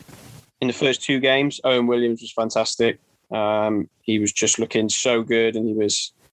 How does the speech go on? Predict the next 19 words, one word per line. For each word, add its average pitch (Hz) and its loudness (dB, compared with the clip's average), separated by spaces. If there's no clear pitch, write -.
orchestrating 120 -2
things 113 -2
so 120 0
nicely. 113 0
And 110 -2
with 117 -2
Willi 117 2
Heinz 113 0
as 113 -8
well, 107 2
obviously 107 -6
they've 110 0
got - 0
a - -4
partnership - 0
that 92 -4
they've 110 0
had 107 0
before. 110 -2